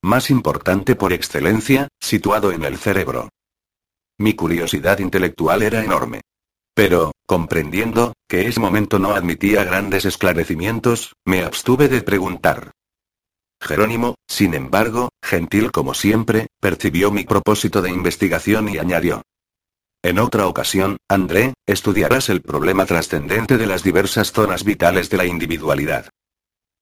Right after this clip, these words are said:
Aconsejándome cautela en la administración de las energías magnéticas a la mente del moribundo,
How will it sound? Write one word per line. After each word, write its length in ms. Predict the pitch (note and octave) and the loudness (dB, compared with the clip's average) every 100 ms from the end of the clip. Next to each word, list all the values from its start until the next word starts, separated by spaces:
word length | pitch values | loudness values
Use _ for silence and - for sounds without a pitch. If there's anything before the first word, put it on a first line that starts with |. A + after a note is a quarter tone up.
| _ - | _ -4
Aconsejándome 840 | F#2+ A#2+ A2+ G2+ C3 C#3 A#2+ F#2 | 0 2 0 0 0 2 0 0
cautela 460 | A2+ G#2+ A2+ A2+ G2 | 0 0 2 2 0
en 120 | E2 | -2
la 140 | G2+ | -4
administración 720 | F2 E2+ E2+ D#2+ F2+ D#2+ A2 A#2 | -2 -4 -6 -2 -2 2 0 2
de 80 | |
las 160 | G2+ F#2 | -2 0
energías 560 | E2+ D#2+ - G#2+ G#2+ F2+ | -2 -2 -2 0 0 0
magnéticas 720 | G2 E2+ G#2+ A2 G#2+ G2+ - | 0 2 -2 0 0 0 0
a 60 | |
la 100 | G2 | 0
mente 340 | F#2 G#2 G#2+ A#2 | 0 -2 0 -2
del 140 | G#2+ | -2
moribundo, 640 | E2+ D2 D2 G2 A#2 A#2+ | -2 -2 -2 -2 0 -2